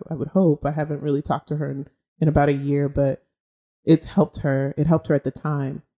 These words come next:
And I think that, you know, when we listen to certain people and we're talking to our friends, whether they're African or not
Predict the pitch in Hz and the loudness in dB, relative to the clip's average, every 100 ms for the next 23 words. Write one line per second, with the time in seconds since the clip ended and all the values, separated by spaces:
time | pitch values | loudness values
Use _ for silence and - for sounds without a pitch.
0 | - 151 147 - 160 147 147 139 - 147 | -4 0 0 0 -2 -2 -2 -2 -2 -4
1 | 139 135 143 _ _ - 165 160 160 160 | -4 -4 -8 _ _ 2 4 6 4 4
2 | 147 160 185 - 151 147 - - 151 139 | 4 4 2 2 0 0 -4 -2 0 -2
3 | 147 - 156 143 131 131 147 - _ _ | -4 -6 -6 -2 -2 0 -4 -10 _ _
4 | _ - 151 160 160 - 165 185 180 151 | _ 0 4 4 4 0 0 0 2 4
5 | 147 123 135 143 143 147 156 _ _ 156 | 2 0 -4 -6 -4 -6 -8 _ _ 2
6 | 165 180 196 156 - 202 277 240 117 - | 4 4 4 0 -2 -2 -2 -2 -4 -6